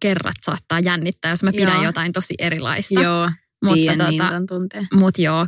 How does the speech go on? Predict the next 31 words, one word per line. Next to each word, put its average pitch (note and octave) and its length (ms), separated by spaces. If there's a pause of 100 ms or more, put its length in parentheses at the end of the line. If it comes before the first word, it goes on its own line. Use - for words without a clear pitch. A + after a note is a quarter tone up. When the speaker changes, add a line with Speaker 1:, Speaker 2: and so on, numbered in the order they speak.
Speaker 1:
kyllä G#3 260
ehkä A3 240
mä D#4 140
vielä B3+ 240 (300)
kerkeen F#3 440
niinku F#3+ 320
löytää G#3 380 (100)
tän A#3 200 (420)
muodin. A3 420
Speaker 2:
Mm. F#3+ 340 (400)
Joo, B3 200
mä A3+ 140
ymmärrän F#3 420
kyllä E3 200
ton. E3+ 260
Mulki G#3 320
on E3 80
välillä E3+ 260
silleen, D#3 320
että - 280 (840)
et A3 160
joo, D#4 320 (180)
tykkään A#3 340
just F3+ 140
niinku E3 240
seurata C4 480
muotia, G3 580
mut G3+ 180
ihan D4 220
silleen G3 260
kaikkeen D#3+ 640